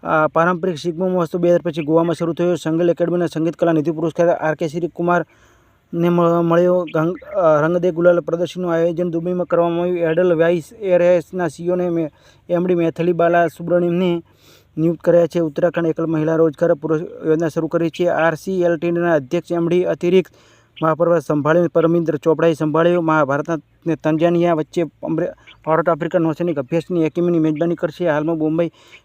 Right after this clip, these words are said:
ફી ટી એફ, ટી એફની જી ક્ષેત્રમાં સંયોગ મંચ બે હજાર પચીસની મેજબાની કરશે. નેપાળ જયવાલુ પરિવર્તન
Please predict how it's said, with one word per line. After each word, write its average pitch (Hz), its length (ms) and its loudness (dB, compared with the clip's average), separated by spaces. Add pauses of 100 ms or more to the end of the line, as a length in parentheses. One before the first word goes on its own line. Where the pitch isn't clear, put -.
(160)
ફી 180 80 -2
ટી 196 320 -2 (140)
એફ, 190 220 4 (300)
ટી 196 160 0
એફની 190 640 2 (440)
જી 160 200 -2
ક્ષેત્રમાં 170 420 0
સંયોગ 170 220 0
મંચ 170 200 0
બે 170 100 2
હજાર 165 100 6
પચીસની 165 280 -2
મેજબાની 160 300 0
કરશે. 165 240 -4
નેપાળ 156 320 0
જયવાલુ 165 400 0
પરિવર્તન 170 580 0